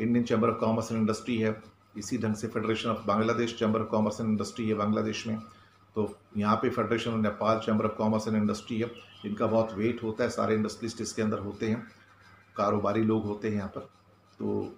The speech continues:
कहीं ना कहीं उसका सरकार के ऊपर असर तो पड़ना चाहिए, मैं ये समझता हूँ। तो देखते हैं, जो भी decision आएगा सरकार का पता लग जाएगा, लेकिन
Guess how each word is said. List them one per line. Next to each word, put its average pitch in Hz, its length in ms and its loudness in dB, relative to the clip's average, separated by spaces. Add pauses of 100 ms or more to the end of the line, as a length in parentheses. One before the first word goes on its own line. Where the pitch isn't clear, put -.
(160)
कहीं 131 180 -2
ना 160 100 -2
कहीं 156 480 -4
उसका 135 720 4 (440)
सरकार 110 440 4
के - 160 -4
ऊपर 131 120 -2
असर - 280 -4
तो 113 400 -8
पड़ना 95 300 -2
चाहिए, - 480 -14
मैं 113 220 0
ये 107 180 -2
समझता - 500 -10
हूँ। - 80 -14 (1000)
तो 117 420 0
देखते 185 280 4
हैं, 202 220 2
जो 147 140 4
भी 170 100 6
decision 165 300 -2
आएगा 156 200 4
सरकार 139 380 2
का 131 100 -4
पता 113 180 0
लग 113 180 0
जाएगा, 131 260 0 (320)
लेकिन 139 440 0